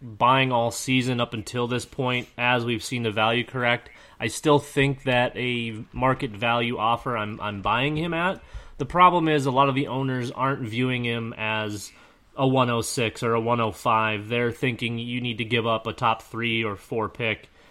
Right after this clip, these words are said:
to get into Derrick Henry. Uh, and as great as, as everyone, you know, I,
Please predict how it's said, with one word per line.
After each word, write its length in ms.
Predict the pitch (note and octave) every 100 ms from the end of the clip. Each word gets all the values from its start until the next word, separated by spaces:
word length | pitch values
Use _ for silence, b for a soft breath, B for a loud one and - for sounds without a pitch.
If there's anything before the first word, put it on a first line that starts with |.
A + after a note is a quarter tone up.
| b -
to 100 | A#2
get 180 | A#2+
into 220 | A#2 G#2+ G#2+
Derrick 340 | A2 G#2+ -
Henry. 480 | A2+ A2 G#2 G#2 G2 _ _ - _ _ _ -
Uh, 220 | A2+ G#2 A2+
and 200 | C3+ C#3
as 140 | C3
great 280 | C#3 D#3+ D3
as, 240 | C3+ A2
as 260 | C3+ C3 A#2+
everyone, 600 | B2+ B2+ A#2+ A#2 A2+ A2+
you 80 | A#2+
know, 240 | G#2+ A2
I, 120 | G#2+